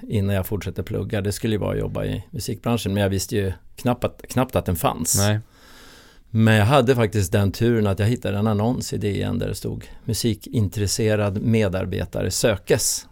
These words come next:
Speaker 1: kommer jag ihåg än idag.
Speaker 2: Ingen titel eller
Speaker 1: Nej, det stod bara
Speaker 2: arbetsuppgifter?
Speaker 1: så. Nej,
Speaker 2: Jaha.
Speaker 1: ja. Så att jag, jag tänkte,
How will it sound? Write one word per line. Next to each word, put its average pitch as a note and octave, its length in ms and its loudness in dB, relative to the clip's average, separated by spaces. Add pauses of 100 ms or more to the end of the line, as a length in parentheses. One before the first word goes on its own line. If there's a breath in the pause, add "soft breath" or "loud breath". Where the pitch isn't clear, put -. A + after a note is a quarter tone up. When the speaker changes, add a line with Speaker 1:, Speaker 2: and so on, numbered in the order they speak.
Speaker 1:
kommer A2 220 -2
jag G2+ 100 0
ihåg G2+ 120 -2
än G2+ 100 -4
idag. G2+ 160 0
Speaker 2:
Ingen B2 280 6
titel A2 560 2
eller G2 200 2
Speaker 1:
Nej, B2+ 160 8
det - 80 8
stod F#3+ 260 6
bara B3 180 8
Speaker 2:
arbetsuppgifter? G#2 320 4
Speaker 1:
så. A2 60 0
Nej, B2 200 2
Speaker 2:
Jaha. E2+ 140 6
Speaker 1:
ja. B2 300 0 (580 loud breath)
Så - 160 4
att A#2 120 6
jag, A#2 220 8
jag A#2 160 6
tänkte, C3+ 280 2